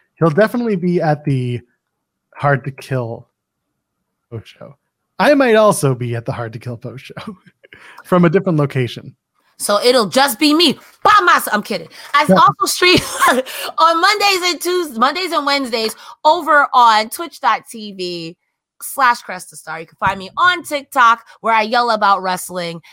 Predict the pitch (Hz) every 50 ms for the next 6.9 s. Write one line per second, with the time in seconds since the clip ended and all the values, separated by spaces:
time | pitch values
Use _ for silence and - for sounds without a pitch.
0 | - - 277 320 370 381 381 359 339 320 294 269 277 247 - 240 208 185 - 214
1 | 196 190 - - 180 - - 202 196 170 233 - - - 285 277 - 269 262 -
2 | - 220 208 202 190 190 185 185 190 180 - - - 233 226 - - 226 208 202
3 | 190 185 185 - - 180 170 170 180 208 208 - 226 226 254 294 302 294 - -
4 | - 269 247 240 226 220 208 202 202 185 180 175 180 185 185 190 190 190 190 214
5 | 185 _ - 208 202 196 190 185 185 180 170 170 170 170 165 - - 170 165 170
6 | 180 170 - - - 170 165 - 160 170 170 165 160 160 156 151 147